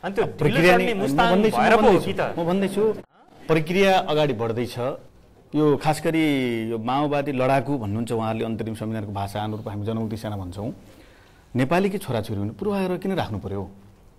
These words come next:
Speaker 2: चारै छोरा छन् भनेदेखि सुरक्षा संयन्त्रका सबै निकायमध्ये जब वृहत शान्ति सम्झौतापछि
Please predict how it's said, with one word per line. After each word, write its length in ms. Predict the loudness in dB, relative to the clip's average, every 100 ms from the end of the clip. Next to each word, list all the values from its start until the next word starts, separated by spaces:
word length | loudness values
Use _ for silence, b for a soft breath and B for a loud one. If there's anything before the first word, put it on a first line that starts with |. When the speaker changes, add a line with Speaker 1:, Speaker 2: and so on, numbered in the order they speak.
| -20 -20 -20
Speaker 2:
चारै 400 | -12 -2 2 2
छोरा 260 | 2 0 -2
छन् 220 | -2 -2
भनेदेखि 240 | -2 -4
सुरक्षा 320 | -6 -8 -6 -6
संयन्त्रका 420 | -2 -2 -2 -6
सबै 220 | -4 -2
निकायमध्ये 600 | -2 0 0 -2 -6 -4
जब 120 | -2 -2
वृहत 240 | 0 0
शान्ति 260 | 0 -2 -4
सम्झौतापछि 800 | -4 -4 -4 -4 -6 -6 -6 -6